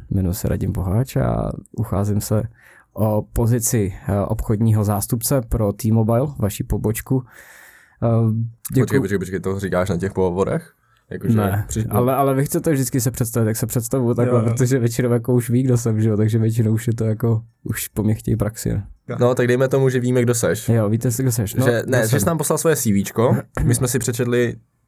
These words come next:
Speaker 2: OK.
Speaker 1: Tak já vám
Speaker 2: Co
Speaker 1: řeknu
Speaker 2: jsme si přečetli z tvýho C Včka, takhle?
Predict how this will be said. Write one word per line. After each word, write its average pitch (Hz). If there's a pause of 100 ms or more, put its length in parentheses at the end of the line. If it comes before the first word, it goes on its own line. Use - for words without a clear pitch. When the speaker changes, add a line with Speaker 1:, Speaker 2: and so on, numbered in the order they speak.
Speaker 2:
OK. 120 (720)
Speaker 1:
Tak 120
já 160
vám 147
Speaker 2:
Co 165
Speaker 1:
řeknu 180
Speaker 2:
jsme 208
si 196
přečetli 156
z 147
tvýho 143
C 135
Včka, 98
takhle? -